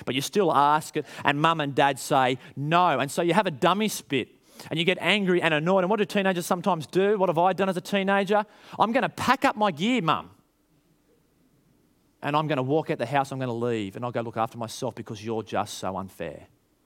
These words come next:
It's manipulation, isn't it? 'Cause they're not really thinking that. They're just trying to get their way. And so what does Jonah do? "Well, I'm gonna head outside the city," verse five. God had gone, Jonah had gone out and he sat down at a place east of the city. There he made himself a shelter.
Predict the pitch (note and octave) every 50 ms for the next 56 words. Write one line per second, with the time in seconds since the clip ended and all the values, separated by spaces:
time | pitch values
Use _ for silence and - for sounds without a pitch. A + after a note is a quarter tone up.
0 | _ _ _ _ _ _ _ _ _ _ _ _ _ _ _ - - - - -
1 | A3+ C#4+ D#4+ - A3 G3+ A#3+ A#3 - - C#3 F#3+ E3+ D3+ G#2 A#2+ - F3 A#3+ C#4
2 | F3 A#2 G#2 E2+ E2 - D3+ D3 - F#2+ F#2+ A#2 C3 C3+ C3 C3 - - C3 G#2
3 | G2+ G2+ G#2 G#2 - A#2 B2 C3+ F3 A3 G3 G#2+ - - _ _ _ _ - -
4 | - F3+ E3 - G3 G3+ G#3 D#3 - - E3 E3+ F#3+ G3+ F3 G3+ G#3 D3+ A#2+ G#2+
5 | B2+ D#3 D3+ A#2 - C#3+ A#2+ A2 A2 - C3 B2 C#3+ D3 - - A3 F3 C#3+ A#2
6 | A#2 A#2+ B2+ - - - E3 D#3 C#3+ A2+ G#2 - - - _ _ _ _ _ -
7 | - - - - _ _ - F3 E3+ E3+ D#3 D3 B2+ E3+ D#3+ D#3+ D3 - - -
8 | - - G3 G3 F#3+ D#3+ D3 B2 F#3 F3+ E3 D#3+ F3 F#3+ G3+ - - E3 D#3 C#3
9 | - - G#3 F3+ - - F#3 F3+ F3 E3 D3+ C3+ - - F#3+ F3 E3 - - -
10 | - E3+ F3+ E3+ - - D#3 C#3+ C#3+ - - - F3+ D#3 D#3 F3+ - - - -
11 | - - - F#3+ G3+ G3+ G3+ F#3+ E3 E3 E3 D#3+ D#3+ D#3 D3+ - - F3 D#3 -
12 | D#3+ - - - A#3 B3+ B3+ - D3